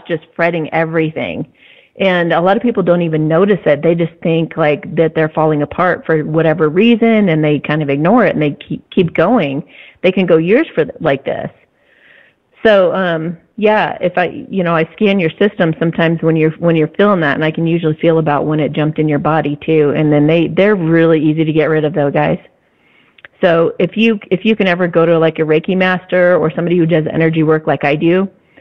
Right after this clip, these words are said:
just have them scan your system for any negative energy and, and pull it out, take it out, any kind of beings,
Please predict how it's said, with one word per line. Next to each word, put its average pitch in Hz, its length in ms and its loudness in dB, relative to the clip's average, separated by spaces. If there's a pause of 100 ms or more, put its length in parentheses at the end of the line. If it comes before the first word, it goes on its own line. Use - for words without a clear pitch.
(140)
just 190 160 0
have 196 200 -2
them 202 200 0
scan 175 220 -4
your 175 120 -2
system 170 520 -2
for 156 140 0
any 170 240 2
negative 180 400 2
energy 156 640 2
and, 156 280 0
and 151 340 0
pull 156 200 0
it 165 80 2
out, 151 400 -2
take 160 180 0
it 156 80 0
out, 151 240 0
any 160 160 -2
kind 160 220 -2
of 156 80 -4
beings, 160 340 0